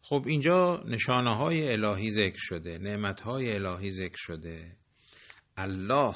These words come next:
این دستورات از جانب اللهه. کدوم الله؟ یک، الله الذی خلق السماوات والارض،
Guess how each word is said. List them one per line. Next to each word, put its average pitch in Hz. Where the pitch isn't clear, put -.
این 113
دستورات 104
از 95
جانب 90
اللهه. 92
کدوم 165
الله؟ 90
یک، -
الله 127
الذی 143
خلق 139
السماوات 113
والارض، 98